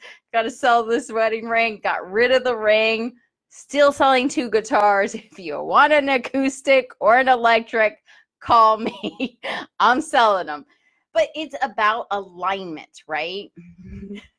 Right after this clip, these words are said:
This is not a sales pitch. Well, it actually is. <laughs> If you're having a relationship, <laughs> if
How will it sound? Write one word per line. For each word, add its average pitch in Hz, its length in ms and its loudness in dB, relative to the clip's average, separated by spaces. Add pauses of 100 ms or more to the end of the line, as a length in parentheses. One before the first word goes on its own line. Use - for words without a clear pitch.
(1400)
This 196 120 -14
is 190 100 -10
not 160 220 -2
a - 20 -4
sales 135 300 -6
pitch. - 300 -12 (240)
Well, 175 180 0
it 147 160 -2
actually - 480 -14
is. - 260 -18 (160)
<laughs> - 120 -20
If - 160 -12
you're 214 140 2
having 254 300 2
a 226 40 -2
relationship, 180 800 -2
<laughs> - 20 -14
if 190 100 -12